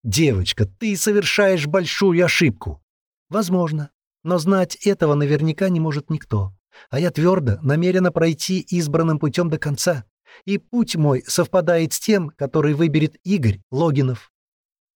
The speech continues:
Инквизитор явно хотел еще что-то сказать, но лицо его вдруг перекосилось, словно он услышал или почувствовал нечто страшное.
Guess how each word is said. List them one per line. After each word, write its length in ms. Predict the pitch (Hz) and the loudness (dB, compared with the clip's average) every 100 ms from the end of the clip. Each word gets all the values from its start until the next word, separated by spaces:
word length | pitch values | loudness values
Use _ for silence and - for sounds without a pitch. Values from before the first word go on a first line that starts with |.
| - | -6
Инквизитор 720 | 120 120 127 120 127 117 131 - | -2 0 2 2 0 0 -4 0
явно 440 | 113 135 127 123 | 2 2 2 0
хотел 440 | - 104 139 135 104 | 0 -2 0 0 2
еще 280 | 110 123 | 0 0
что-то 300 | 101 127 110 | -2 -2 -2
сказать, 480 | - 107 135 156 - _ _ - - - | -4 -2 -2 -4 -10 _ _ -20 -20 -18
но 220 | 151 214 226 | -4 0 2
лицо 320 | 208 220 214 | 2 2 2
его 160 | 185 | 2
вдруг 300 | 156 185 170 | 2 2 0
перекосилось, 720 | - 165 165 156 202 170 117 - | 2 0 0 0 2 2 2 0
словно 420 | - 151 151 143 143 | -6 0 2 4 2
он 140 | 143 | 2
услышал 460 | 135 175 175 139 147 | 0 0 0 0 0
или 260 | 156 147 | 2 2
почувствовал 600 | 143 127 156 143 147 139 | 2 0 -2 -2 2 2
нечто 400 | 127 131 - - | 4 2 0 -4
страшное. 600 | - 139 143 - 90 76 | -2 0 0 0 -4 -4